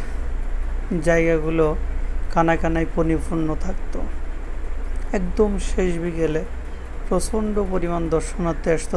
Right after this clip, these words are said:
তার কাছে। আজও তার ব্যতিক্রম হয়নি দর্শনার্থী আসতে, কিন্তু তার যে যৌবন ধরে রাখার মতন পানি, জল, সেটা আর নাই। তো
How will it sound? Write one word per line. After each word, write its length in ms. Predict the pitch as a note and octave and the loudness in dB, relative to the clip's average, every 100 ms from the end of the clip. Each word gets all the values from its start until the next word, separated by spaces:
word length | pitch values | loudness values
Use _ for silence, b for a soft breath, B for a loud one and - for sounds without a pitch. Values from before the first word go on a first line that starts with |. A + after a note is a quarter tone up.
| D#3+ | 0
তার 140 | E3 E3 | 0 0
কাছে। 240 | D#3+ - F3+ - - - - - - - - - - - - | 0 0 0 -2 -2 -4 -4 -4 -6 -6 -6 -8 -8 -8 2
আজও 180 | F#3+ F#3+ F#3+ | 4 4 4
তার 120 | G3+ E3+ | 2 2
ব্যতিক্রম 520 | F3 E3 - F3 E3+ C3+ | 0 -2 -2 0 2 2
হয়নি 280 | D3+ D3 C#3+ - - - - - - | 2 2 0 -4 -6 -6 -6 -4 0
দর্শনার্থী 540 | D#3+ - E3 D#3 - E3 | 2 2 0 0 0 -2
আসতে, 260 | F3 - - - - - - - - - - | -2 -2 -2 0 0 0 0 0 -2 -2 2
কিন্তু 300 | F3 - D#3 - - - - - - - | 0 2 0 0 -2 -2 -2 -2 0 4
তার 140 | E3+ D#3+ | 4 4
যে 100 | E3+ D3+ | 0 2
যৌবন 340 | E3 D3+ D#3+ D#3+ D#3 D#3+ | 2 2 2 2 2 2
ধরে 180 | D3+ D#3 | 4 4
রাখার 240 | D3 - D#3 | 2 2 0
মতন 220 | D3+ E3 D3 - | 2 0 0 0
পানি, 300 | E3 D#3+ E3 - - - - - - - - D3 | 0 0 0 -2 -2 -4 -6 -6 -4 -4 -2 2
জল, 260 | E3+ D#3 D3 - - - | 4 4 2 -2 -2 -2
সেটা 240 | F3+ E3 D#3+ | 0 2 0
আর 60 | D#3 - | 0 -2
নাই। 160 | - - - - - - - - - - - - - - - - - - - - - | -4 -4 -6 -6 -6 -4 -2 0 0 0 -2 -2 -2 -4 -2 -2 -2 -2 -2 -2 -2
তো 100 | - | 4